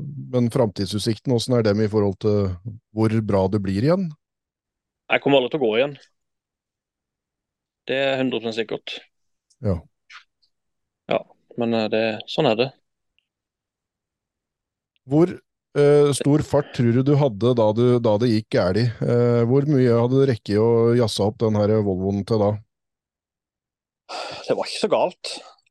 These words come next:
Speaker 2: Selvfølgelig, det går jo fortere enn en tror som regel, men, eh, det var ikke noe helt ellevilt. Det var det ikke, det vil jeg ikke si.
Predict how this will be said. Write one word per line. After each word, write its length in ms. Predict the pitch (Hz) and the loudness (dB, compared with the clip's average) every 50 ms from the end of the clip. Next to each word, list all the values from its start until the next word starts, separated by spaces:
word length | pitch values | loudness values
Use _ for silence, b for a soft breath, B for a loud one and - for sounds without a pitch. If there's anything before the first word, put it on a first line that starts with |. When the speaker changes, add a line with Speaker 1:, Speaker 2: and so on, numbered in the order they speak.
| _ _ _ _ _ _ _ _ _ _ _ _ _ _ _ _ _ _ - | _ _ _ _ _ _ _ _ _ _ _ _ _ _ _ _ _ _ -12
Speaker 2:
Selvfølgelig, 440 | - - - - 127 123 127 123 113 123 | -6 -4 0 2 2 4 2 2 2 0
det 80 | 123 | 2
går 140 | 123 123 123 | 4 4 4
jo 60 | 117 - | 6 4
fortere 280 | 156 - - - 127 120 | 2 0 2 -2 -2 -2
enn 60 | 123 | -2
en 40 | 120 | -2
tror 220 | - 123 113 110 107 | 0 -2 -2 -2 -2
som 140 | - - 139 | -2 0 0
regel, 220 | 143 151 170 185 185 | 0 0 0 -4 -2
men, 200 | 180 165 156 147 147 | -2 -2 -2 -2 -2
eh, 440 | 139 135 135 131 131 127 127 123 123 | 0 0 0 0 0 0 -2 -4 -4
det 120 | 120 127 117 | -4 -4 -4
var 120 | 113 113 | -6 -8
ikke 160 | - - 147 | -8 -8 -4
noe 200 | 180 208 220 190 160 | -2 -2 -2 0 0
helt 300 | 123 123 123 120 - 131 | -2 -2 -2 -4 -8 -8
ellevilt. 680 | 131 120 113 110 117 139 160 - _ _ - - - _ _ _ _ _ _ _ _ _ _ _ _ _ _ _ _ _ _ _ _ _ _ _ _ - | -8 -6 -6 -6 -8 -8 -8 -8 _ _ -20 -20 -20 _ _ _ _ _ _ _ _ _ _ _ _ _ _ _ _ _ _ _ _ _ _ _ _ -2
Det 100 | - 151 | 2 4
var 160 | 151 131 113 113 | 6 6 6 4
det 120 | 120 117 | 2 -2
ikke, 200 | - - 113 110 - _ _ - | -2 -6 -6 -6 -8 _ _ 0
det 100 | 127 131 | 2 4
vil 120 | 127 120 - | 4 4 4
jeg 80 | 117 | 2
ikke 120 | - 127 - | -2 -4 -6
si. 120 | - 113 | -6 -8